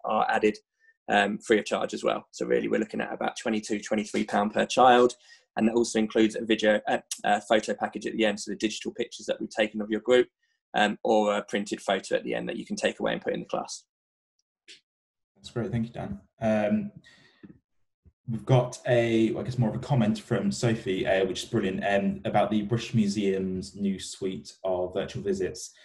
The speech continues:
Speaker 2: Um, yeah, they're brilliant. And actually, um, we've, uh, our most recent post actually on the news section is about them.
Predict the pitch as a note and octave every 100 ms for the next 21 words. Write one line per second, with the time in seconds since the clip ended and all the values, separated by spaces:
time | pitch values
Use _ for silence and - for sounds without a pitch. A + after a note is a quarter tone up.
0 | - _ G2 G2 F#2+ F2+ E2+ - _ G#2+
1 | F#2+ - G2 G2+ G2+ G#2+ G#2 F#2+ G2+ G2+
2 | G#2 - G2 F#2+ - G2 F#2+ F#2+ G2 -
3 | _ F#2+ F2+ F2 F2+ - - G2+ - A2+
4 | B2 A2 B2+ - - - F#2 F#2+ G2+ G2+
5 | G2+ - - F#2 E2+ F#2+ - F#2+ - F2+
6 | E2+